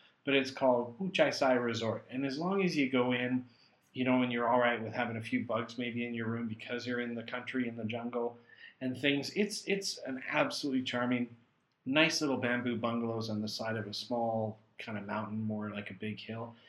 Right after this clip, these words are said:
And that to me is just an awesome base to explore from, and really quiet in a really special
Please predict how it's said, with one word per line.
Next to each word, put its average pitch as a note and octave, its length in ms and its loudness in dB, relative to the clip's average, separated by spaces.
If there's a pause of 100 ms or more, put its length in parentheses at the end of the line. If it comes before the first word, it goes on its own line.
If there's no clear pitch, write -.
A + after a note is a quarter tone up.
(260)
And C3 200 0
that D#3 180 4
to - 140 -6
me B2 160 2
is G#2 120 -2
just - 300 -6
an G2+ 100 -10 (160)
awesome A2 480 -2 (340)
base B2 320 4
to A#2 120 -2
explore A2 440 -2
from, G#2 360 -6
and G2+ 120 -10
really A#2 340 -2
quiet G#2+ 360 -6
in G#2 60 -14
a G2 80 -14
really G#2+ 260 -4
special F#2+ 640 -8